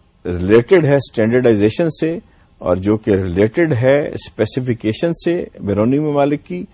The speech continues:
اور جو کہ ریکوائرمنٹ ہے ہماری ایکسپورٹ اسٹینڈرڈز کی، اس کے ساتھ اگر ہم ان اسٹینڈرڈز کو اچیو کرنا چاہیں یا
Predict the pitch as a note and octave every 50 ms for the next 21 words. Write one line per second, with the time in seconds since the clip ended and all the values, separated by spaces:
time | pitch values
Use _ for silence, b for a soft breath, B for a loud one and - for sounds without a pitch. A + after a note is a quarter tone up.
0 | b b b b b b - - A#2 A2+ A#2 A2+ C3 B2+ C3 C3+ A#2 G#2 G2 F#2+
1 | - A2 B2+ C3 D3 D#3+ E3 E3 D#3+ D3+ C#3 C#3+ C#3+ C#3+ B2+ A#2 G#2+ G#2 G#2 G#2+
2 | A#2 B2+ C3+ - B2+ - - - - - B2+ C#3 C#3 - - - D3 C#3+ C#3 C3+
3 | C#3 - - - D3+ D3+ D#3 b b b b b b b b _ - D3 - -
4 | - E3 D3 - - A2+ B2 B2+ B2+ _ _ _ _ _ - - G2+ A2 B2 B2
5 | B2 A2+ A#2 A#2 B2 - - - C#3 B2+ - - - A2 A2 A2+ B2 C3 - -
6 | - A#2 G#2 - - B2+ D3 D3 - D#3+ C#3 C3+ C#3 C#3 C3 B2+ G#2+ A2 A#2+ B2+
7 | C#3 b b b b b b b _ _ - G2 F#2 F#2 G2+ G#2+ A#2 A#2+ B2